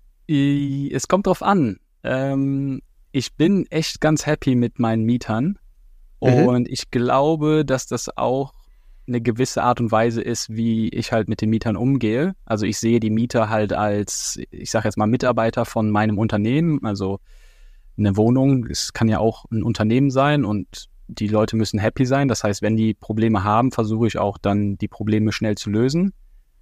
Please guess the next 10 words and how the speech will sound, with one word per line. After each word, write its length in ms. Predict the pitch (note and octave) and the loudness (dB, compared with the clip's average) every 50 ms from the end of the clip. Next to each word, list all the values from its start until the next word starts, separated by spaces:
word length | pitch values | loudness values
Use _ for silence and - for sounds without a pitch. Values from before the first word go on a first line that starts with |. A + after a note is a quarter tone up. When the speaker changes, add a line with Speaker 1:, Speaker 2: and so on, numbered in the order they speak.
| _ - - _ _ - - - - _ _ - | _ -20 -20 _ _ -20 -20 -20 -20 _ _ -4
Speaker 1:
Und 640 | - B2 C3 C3 C3 B2+ B2+ B2+ B2 B2 A#2+ - - - - - - - - _ - _ - - - - | 0 2 4 4 4 4 2 2 2 0 0 -2 -10 -14 -20 -20 -20 -20 -20 _ -20 _ -20 -20 -20 -4
das 200 | - A#2+ A2 - - | -2 -2 -2 2 2
heißt, 200 | B2+ C#3 C3+ - | 2 2 2 0
ich 200 | - A#2 - - | -4 -6 -2 0
bin 160 | C3+ C#3+ D#3+ | 2 2 2
schon 200 | - - D3+ C3+ | 2 2 0 2
sehr 180 | B2+ B2+ B2+ A#2+ | 2 2 0 0
happy 420 | B2 C3 - - C#3 C3+ C3 B2 | -2 -4 -2 -2 -2 -2 -2 -2
mit 260 | - B2 A2+ A2 - - | -4 -4 -4 -4 -2 -2
denen, 500 | A#2+ A#2 A#2+ A#2+ A#2+ A#2+ A#2+ A2+ - | 0 0 2 0 0 0 -2 -2 -6